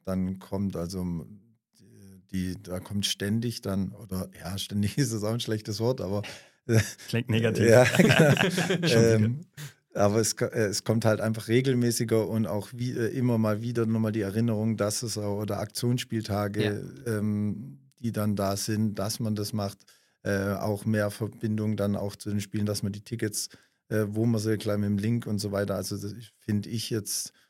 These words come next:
Speaker 1: und, äh, auch, dass dann die Spieler nach dem Spiel mal ein Interview oder sonst irgendwas, dass es halt einfach nicht immer mal einmal reingeschmissen worden ist und da hat man's wieder vergessen, sondern dass es, äh,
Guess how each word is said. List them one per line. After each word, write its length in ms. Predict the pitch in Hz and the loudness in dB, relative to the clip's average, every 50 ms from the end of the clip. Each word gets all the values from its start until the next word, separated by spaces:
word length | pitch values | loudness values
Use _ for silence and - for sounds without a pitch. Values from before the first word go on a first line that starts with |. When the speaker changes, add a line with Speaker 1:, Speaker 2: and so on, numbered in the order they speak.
| _ _ _ | _ _ _
Speaker 1:
und, 380 | _ 98 101 101 98 95 - | _ -2 0 0 0 0 0
äh, 220 | 101 98 95 95 92 | -2 0 0 0 -2
auch, 260 | - 104 104 95 - | -2 -4 -4 -6 -6
dass 280 | - 107 101 95 - - | -6 -6 -4 -4 -4 -4
dann 200 | 107 104 104 101 | -4 -2 -2 -2
die 100 | 98 92 | -4 -6
Spieler 400 | - - - 117 110 110 110 107 | -8 -6 -4 -2 0 0 0 0
nach 140 | 107 101 | 0 0
dem 80 | 104 107 | -2 -4
Spiel 240 | 104 - - 113 107 | -6 -4 -4 -2 0
mal 100 | 110 104 | 0 0
ein 80 | 104 | 0
Interview 400 | - 117 117 117 107 107 110 107 | -2 -2 -2 -2 -2 -2 -2 -2
oder 160 | 104 101 98 95 | -2 -2 -4 -4
sonst 260 | - 113 110 104 - | -4 -4 -4 -4 -4
irgendwas, 300 | 104 104 110 107 104 - - - _ _ _ _ _ | -4 -4 -2 -4 -4 -6 -10 -18 _ _ _ _ _
dass 200 | - 107 - - | -6 -4 -4 -2
es 100 | 117 - | -2 0
halt 200 | 107 110 107 101 | 0 0 0 0
einfach 240 | 104 104 104 104 104 | 0 -2 -2 0 0
nicht 180 | 110 110 107 | 0 0 0
immer 240 | - 120 113 110 107 | 0 0 0 2 2
mal 340 | 107 104 101 104 104 107 - | 2 2 2 2 2 0 -2
einmal 440 | - - 110 107 110 110 107 107 101 | -2 -4 -2 0 0 2 0 0 0
reingeschmissen 600 | 98 110 123 131 123 117 - 117 113 110 120 117 | 0 0 0 0 -2 -2 -2 -2 -2 -2 0 0
worden 220 | 110 110 113 117 | 0 2 2 2
ist 160 | 113 110 - | 0 -2 -2
und 80 | - 101 | -4 -4
da 60 | 95 | -4
hat 120 | 98 - - | -4 -6 -6
man's 160 | 110 107 - | -8 -8 -6
wieder 160 | 113 110 107 | -6 -6 -6
vergessen, 440 | 107 104 101 117 117 113 - 107 101 | -6 -6 -4 -4 -2 -2 -2 -2 -2
sondern 420 | 98 95 101 101 101 101 104 101 - _ _ _ _ _ _ _ | -2 -2 -2 -2 -2 -2 -4 -6 -10 _ _ _ _ _ _ _
dass 180 | - 98 92 | -8 -6 -6
es, 260 | 107 98 - - - 151 | -6 -6 -8 -8 -8 -10
äh, 360 | 147 131 110 104 101 101 107 | -10 -8 -6 -6 -4 -4 -6